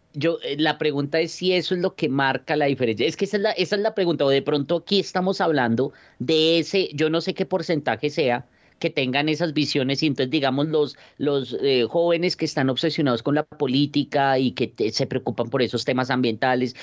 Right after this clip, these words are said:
que andan angustiados, que son animalistas y demás, yo no sé qué porcentaje sean, asumamos un treinta por ciento, un cuarenta por ciento. Eh, eso, eso es, es-, es-, eso es un grupo específico dentro de esta generación, y ahí tendríamos que compararlo con los grupos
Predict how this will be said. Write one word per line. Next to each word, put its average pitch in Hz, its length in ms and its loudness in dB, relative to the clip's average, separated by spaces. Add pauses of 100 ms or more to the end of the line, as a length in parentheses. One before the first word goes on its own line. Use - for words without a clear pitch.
(120)
que 160 140 2
andan 131 320 0
angustiados, 131 380 0
que 147 100 -2
son 127 180 -2
animalistas 135 720 0
y 147 40 0
demás, 127 180 0
yo 123 120 0
no 127 120 0
sé 143 140 -4
qué 151 100 -4
porcentaje 113 600 -2
sean, 110 220 0 (260)
asumamos 131 580 0
un 127 120 0
treinta 151 380 -2
por 123 140 -4
ciento, 120 360 -2
un 107 80 -8
cuarenta 127 460 0
por 110 140 -4
ciento. 123 400 -2 (460)
Eh, 143 280 0 (260)
eso, 165 400 -2
eso 160 440 2
es, 170 400 2
es-, 156 320 -4
es-, 147 240 -2
eso 151 320 0
es 170 160 -2
un 170 200 0
grupo 185 360 0
específico 151 640 -2
dentro 135 320 0
de 120 80 4
esta 131 200 -2
generación, 151 560 0 (220)
y 165 120 0
ahí 143 180 0
tendríamos 156 500 -2
que 165 120 -2
compararlo 120 540 0
con 147 180 -2
los 107 200 -2
grupos 135 580 0